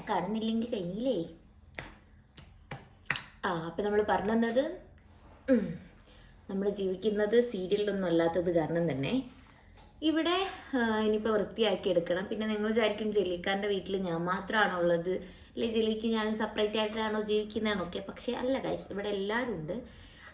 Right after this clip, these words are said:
അനിയൻ്റെ വൈഫും, ആ, മോളും ഉണ്ട്, അനിയനും ഉണ്ടായിരുന്നു. പക്ഷേ ഇപ്പം ഇവിടെ ഞാൻ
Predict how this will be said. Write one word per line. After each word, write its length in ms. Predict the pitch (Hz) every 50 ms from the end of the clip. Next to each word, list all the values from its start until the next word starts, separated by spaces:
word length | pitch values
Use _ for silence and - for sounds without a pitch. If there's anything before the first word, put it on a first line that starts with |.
| - - 202
അനിയൻ്റെ 360 | 202 208 208 208 208 208 - 220
വൈഫും, 400 | 196 180 175 180 - 208 208 214 247 247 - - - 180 170
ആ, 20 | 165 165 160 160 160 165 170
മോളും 340 | 170 170 170 170 175 175 170 160
ഉണ്ട്, 260 | 151 151 151 160 190 220 - - - 180
അനിയനും 340 | 175 175 165 160 165 170 165 151
ഉണ്ടായിരുന്നു. 440 | 147 143 143 143 143 147 170 196 233 240 - - 196
പക്ഷേ 260 | 180 - - 233 240 247 - 190
ഇപ്പം 220 | - - 262 302 311 - - 190
ഇവിടെ 200 | 175 170 180 180 180 165
ഞാൻ 100 | 160